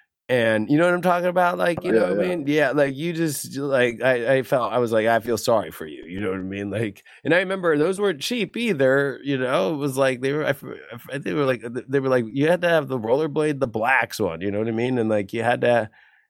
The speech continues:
Speaker 1: you had to, like, get the, the lazy straps. You couldn't just use the, like, rollerblade, like,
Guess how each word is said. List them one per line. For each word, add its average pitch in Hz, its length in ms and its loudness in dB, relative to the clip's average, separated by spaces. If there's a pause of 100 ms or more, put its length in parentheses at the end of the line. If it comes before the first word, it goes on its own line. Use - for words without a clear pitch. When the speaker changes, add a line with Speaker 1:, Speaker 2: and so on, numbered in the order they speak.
(120)
Speaker 1:
you 123 60 2
had 131 120 -2
to, 143 80 0
like, 139 180 -2
get 143 120 -4
the, 123 140 -4 (100)
the 113 180 2
lazy 127 460 2
straps. 107 500 0
You 120 100 -8
couldn't 127 260 -2
just 117 260 -8
use 120 220 0
the, 110 120 -2
like, 104 200 2
rollerblade, 107 720 2
like, 98 260 2